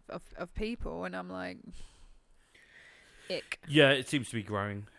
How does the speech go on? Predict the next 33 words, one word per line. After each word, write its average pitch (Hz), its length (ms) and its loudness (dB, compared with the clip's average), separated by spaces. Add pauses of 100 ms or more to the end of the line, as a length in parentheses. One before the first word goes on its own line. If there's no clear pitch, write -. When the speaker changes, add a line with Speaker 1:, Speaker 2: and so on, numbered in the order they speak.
(340)
Speaker 2:
We 107 60 -12
have 101 140 -10
to - 80 -4
Speaker 1:
I 101 40 -6
Speaker 2:
ride 98 260 -2
through 269 120 -4
Speaker 1:
really 104 220 -4
Speaker 2:
it. 190 60 -12
Speaker 1:
hate 185 280 -12
it. - 180 -18 (140)
I 220 160 -8
Speaker 2:
Yeah. 233 220 -6
Speaker 1:
really 247 480 4
hate 185 280 -10
it. - 120 -20 (340)
If 262 140 -2
you're 403 180 10
gonna 453 180 0
cross - 640 4
on 226 140 0
a - 20 -4
boat 175 460 0 (640)
in 214 80 -6
sub-zero 330 600 4
temperatures 208 520 -6
with 202 100 -6
your 285 140 4
baby 226 400 0
strapped - 520 -4
to - 100 -10
your 202 100 -6
chest, - 400 -8
Speaker 2:
Mm. 98 180 -6